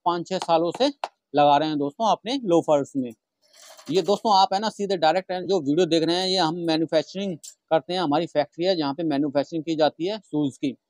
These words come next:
loafer shoes की। लोफर शूज़ नहीं, काफ़ी articles हैं लोफर शूज़, तो मतलब ये भी काफ़ी हमारे पास manufacturing होती है, और भी बहुत से articles हैं। आप हमसे contact कीजिए और order लगाइए, जिससे क्या है कि आपको और ही नई चीज़ें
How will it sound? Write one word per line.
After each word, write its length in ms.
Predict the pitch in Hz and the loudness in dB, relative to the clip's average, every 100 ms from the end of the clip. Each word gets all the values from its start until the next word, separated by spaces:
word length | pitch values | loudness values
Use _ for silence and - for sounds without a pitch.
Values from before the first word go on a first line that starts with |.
| _ 143 | _ 0
loafer 280 | 160 175 | 2 2
shoes 320 | 156 143 131 - | 0 -4 -4 -8
की। 180 | 123 - _ _ _ _ _ - | -12 -14 _ _ _ _ _ -2
लोफर 240 | 185 170 | 0 0
शूज़ 240 | 151 226 185 | 0 -2 -2
नहीं, 200 | 214 196 - _ _ _ _ - | -4 -6 -12 _ _ _ _ -2
काफ़ी 320 | 214 277 254 | 0 2 4
articles 540 | 175 170 202 208 180 | 4 2 0 -2 -2
हैं 140 | 233 254 - | -6 -6 -4
लोफर 260 | 175 214 202 | -2 0 -2
शूज़, 240 | 208 202 | -2 -4
तो 400 | - 208 208 160 _ - | 2 4 2 0 _ -2
मतलब 280 | 170 202 - _ _ _ | 4 4 2 _ _ _
ये 180 | 151 185 | -2 -2
भी 120 | 202 | 0
काफ़ी 300 | 196 185 220 208 - _ _ 147 | 2 2 0 -4 -6 _ _ -2
हमारे 160 | 170 | -2
पास 160 | 185 180 | 0 -2
manufacturing 580 | 165 175 180 156 196 180 | -2 0 -2 -2 -2 -2
होती 260 | 156 185 | -2 -2
है, 100 | 208 226 _ _ - | -4 -4 _ _ 2
और 220 | 190 202 | 4 4
भी 100 | 220 | 2
बहुत 280 | 147 170 - | 4 2 4
से 80 | 214 | 4
articles 600 | 180 170 180 180 180 208 | 4 4 2 0 0 -2
हैं। 60 | 190 | -2
आप 180 | 190 185 | -2 -2
हमसे 280 | 160 165 - | -4 -4 0
contact 400 | 170 156 180 - | 0 2 0 0
कीजिए 380 | 165 - 196 208 _ _ - | -2 2 0 0 _ _ 0
और 120 | 165 | 4
order 240 | 156 170 | 4 4
लगाइए, 400 | 180 160 160 185 | 2 2 2 0
जिससे 300 | 165 160 - | -4 -6 -6
क्या 140 | 170 170 | -2 0
है 60 | |
कि 80 | 170 | 2
आपको 340 | 170 156 - 180 175 | 4 4 4 4 4
और 160 | 175 | 4
ही 60 | 185 | 2
नई 200 | 165 180 | 0 -2
चीज़ें 360 | - 165 165 | -4 -4 0